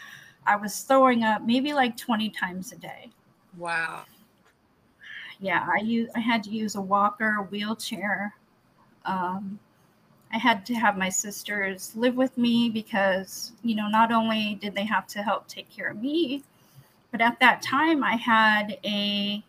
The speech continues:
Speaker 1: you know, a ten-year-old child as a single parent. And so, you know, they would help with both of us. And let me just say, my ten-year-old was so cute because whenever I would be, like, throwing up,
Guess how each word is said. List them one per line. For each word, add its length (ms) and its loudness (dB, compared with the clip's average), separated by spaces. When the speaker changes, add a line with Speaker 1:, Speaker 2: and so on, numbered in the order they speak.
Speaker 1:
you 80 -2
know, 100 -2
a 100 0
ten-year-old 640 0
child 540 -6
as 160 -4
a 60 -8
single 340 -2
parent. 480 -2
And 200 -4
so, 580 2
you 140 -4
know, 160 0
they 160 -4
would 160 -6
help 320 2
with 80 -16
both 200 -2
of 120 -8
us. 280 -2
And 180 -6
let 100 2
me 60 6
just 200 0
say, 100 4
my 180 6
ten-year-old 760 4
was 140 -6
so 220 -6
cute 520 -4
because 840 -2
whenever 400 4
I 200 4
would 280 -8
be, 100 -8
like, 280 -6
throwing 420 2
up, 320 2